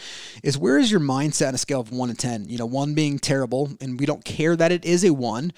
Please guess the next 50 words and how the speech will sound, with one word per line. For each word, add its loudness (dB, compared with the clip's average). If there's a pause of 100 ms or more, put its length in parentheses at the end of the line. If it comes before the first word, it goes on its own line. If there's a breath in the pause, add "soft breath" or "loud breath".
(340 loud breath)
but -2
if -4
it's 0
something 0
that's -2
preventing -2
you 4
from -6
being 2
on -4
top 0
of -4
your -2
game, 0
we 0
really 4
want -2
to -2
know -2
how -6
to -6
fix -2
it. -8
And -8
again, 0
if -6
you're -2
a -4
ten, -4
great. -2 (500 loud breath)
Now, 2
here 4
is 2
where, 4
um, 0
you -8
know, -4 (180)
four 0
and 0
five 0
are, -6
are, -4
are -6
interesting -4
questions. -4 (880 loud breath)
One 6
of 6
the 2
things 6
I, 4